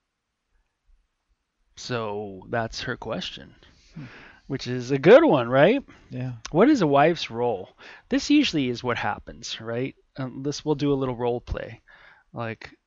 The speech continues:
Speaker 1: a husband's on the computer, uh, then the wife goes to it, and what does she do? She finds what?
Speaker 2: She finds his search history, or,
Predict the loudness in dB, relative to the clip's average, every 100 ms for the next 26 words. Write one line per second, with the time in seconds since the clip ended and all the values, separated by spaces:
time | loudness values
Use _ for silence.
0 | _ -10 -6 -2 -2 -2 -8 -6 -4 -4
1 | -6 -10 -10 -10 -8 -6 -4 -2 -4 -6
2 | _ -20 -20 -20 -20 -8 0 2 4 2
3 | -2 -8 -18 -16 -4 0 0 -2 -6 -4
4 | 0 0 0 -6 -8 -6 -8 -10 -10 -8
5 | -6 -2 -2 -4 -12 -20 -14 -10 -8 -4
6 | -4 -4 -6 -8 -6 -8 -12 -16 -14 -14
7 | -14 -20 _ _ -8 -6 -6 -8 -10 -10
8 | -10 _ _ _ -12 -10 -4 -4 -4 -6
9 | -10 -10 -8 -8 -8 -10 -12 -10 -8 -8
10 | -8 -10 -16